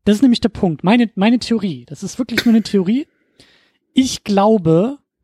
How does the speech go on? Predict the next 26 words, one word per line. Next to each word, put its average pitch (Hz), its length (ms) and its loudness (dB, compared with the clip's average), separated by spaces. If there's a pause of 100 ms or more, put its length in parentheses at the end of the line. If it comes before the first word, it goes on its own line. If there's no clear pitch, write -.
(300)
der 175 160 0
Typ - 300 -4
hat - 260 -6 (160)
irgendwie, 233 1080 0 (1500)
der 175 120 2
weiß 214 300 2
irgendwas 208 460 0
über 175 160 -4
Christopher - 380 -6
Nolan. 143 420 -8 (520)
Ich - 140 -12
glaub, 196 160 -2
der 208 120 2
hat 196 80 -12
irgendwie 220 220 -2
gesehen, 196 380 2
wie 196 80 -2
Christopher - 400 -2
Nolan 208 400 2
irgendwie 202 680 2
eine 180 120 0
Katze - 340 -4
überfahren 208 580 0
hat 208 300 0
oder 175 240 -2
irgendwie, 180 440 -2